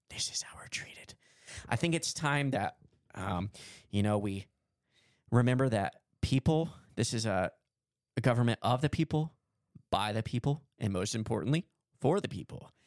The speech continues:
And until the people, um, dig their heels in the ground and say, "Enough's enough,"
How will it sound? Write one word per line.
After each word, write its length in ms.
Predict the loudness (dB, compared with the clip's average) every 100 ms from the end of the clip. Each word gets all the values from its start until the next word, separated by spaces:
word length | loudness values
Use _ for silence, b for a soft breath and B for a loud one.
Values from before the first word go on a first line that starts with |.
| B B B B -6
And 320 | -2 0 0
until 460 | 0 0 2 2 0 -4
the 120 | -6
people, 520 | -4 -2 0 0 -2 _ _ _ _ _ _ -4
um, 380 | 0 0 0 -4 -8 _
dig 200 | -2 -2
their 100 | 0
heels 300 | 0 2 2
in 60 | -2
the 20 |
ground 300 | -2 0 -2
and 120 | -4
say, 260 | -4 -2 -2
"Enough's 380 | 0 -2 -2 -2
enough," 520 | 2 2 2 -2 -8